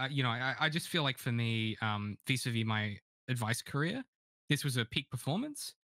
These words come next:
and it's very rare, um, in your career to, in the moment when it happens, realize, um, that you're on top of the world. And I would just wanna thank everybody listening. I wanna thank you, James, for giving me this opportunity, um, to experience the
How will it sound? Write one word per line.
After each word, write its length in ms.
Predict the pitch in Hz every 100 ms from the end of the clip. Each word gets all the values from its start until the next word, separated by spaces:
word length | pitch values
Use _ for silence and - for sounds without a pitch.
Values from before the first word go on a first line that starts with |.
| _ -
and 80 | 139
it's 120 | -
very 280 | 160 208 127
rare, 600 | 117 120 131 101 92 - _ _ -
um, 260 | 117 104 101
in 380 | 120 117 113 110
your 180 | 120 117
career 600 | - 110 113 113 113 113 _ _ _ _ -
to, 380 | - 131 120 147
in 100 | 160
the 80 | 143
moment 360 | 127 139 151
when 100 | 139
it 100 | 117
happens, 480 | 107 117 117 110 110
realize, 760 | 113 120 110 110 107 107 - - _ _ -
um, 260 | 113 107 110
that 80 | 123
you're 120 | 120
on 80 | 120
top 180 | 127
of 60 | 120
the 80 | 120
world. 320 | 139 233 254 -
And 80 | 131
I 40 | 127
would 220 | 123 123
just 200 | 156 -
wanna 140 | 190
thank 320 | 127 131 123 -
everybody 400 | 117 117 110 104
listening. 400 | 123 - 165 117
I 40 |
wanna 120 | 110
thank 180 | - 107
you, 160 | 123 151
James, 320 | 143 135 135 _ _ -
for 60 |
giving 220 | 123 127 120
me 80 |
this 180 | 117 117
opportunity, 680 | 113 117 - 110 104 104 104 _ _ _
um, 340 | 110 107 107 107 - -
to 280 | 117 110 104
experience 760 | - - 131 127 131 127 - -
the 300 | 110 107